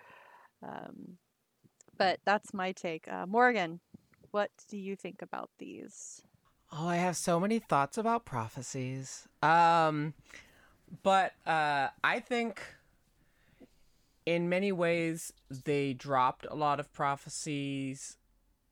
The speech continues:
Speaker 2: The fact, the, how the prophecies were going to play out in the show, f-, in Game of Thrones.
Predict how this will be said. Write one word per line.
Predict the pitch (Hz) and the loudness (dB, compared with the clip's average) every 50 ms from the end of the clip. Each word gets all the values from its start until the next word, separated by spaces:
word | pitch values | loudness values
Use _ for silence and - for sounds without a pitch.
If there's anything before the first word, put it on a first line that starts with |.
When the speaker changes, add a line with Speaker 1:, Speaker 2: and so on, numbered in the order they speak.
| _ _ _ _ _ _ _ _ | _ _ _ _ _ _ _ _
Speaker 2:
The | - 143 | -12 -6
fact, | - - 156 147 - - | -2 0 0 0 0 0
the, | 147 151 143 - - - 151 | 0 0 0 0 0 -2 -2
how | 139 135 165 156 | 2 2 2 2
the | 151 151 | 2 0
prophecies | - - - - 165 147 139 - 139 - - 143 135 127 135 | -6 -10 -4 0 2 2 2 0 -4 -6 -4 -4 -4 -4 -2
were | 135 123 120 120 123 123 120 117 117 117 - - - | -2 0 0 0 0 0 -2 -2 -4 -6 -8 -12 -8
going | - 139 127 123 123 117 | -4 -2 -2 -2 -2 -4
to | 127 123 | -6 -8
play | - - 139 127 123 117 | -6 -2 -2 0 2 2
out | 110 110 117 123 123 - - | 4 4 4 2 2 -2 -4
in | 131 135 120 104 | -6 -4 -4 -4
the | 110 | -4
show, | - - - - 135 123 123 131 143 151 156 160 170 _ _ _ _ _ - | -6 -6 -6 -4 -2 0 0 0 0 0 -2 -4 -6 _ _ _ _ _ -20
f-, | - - | -18 -12
in | - - 139 135 120 | -8 -4 -4 -2 -2
Game | 139 127 127 131 | -2 -2 -2 -2
of | 143 | -4
Thrones. | - 160 139 113 101 101 110 120 131 - - | -4 -4 -2 -2 -2 -4 -6 -8 -8 -10 -12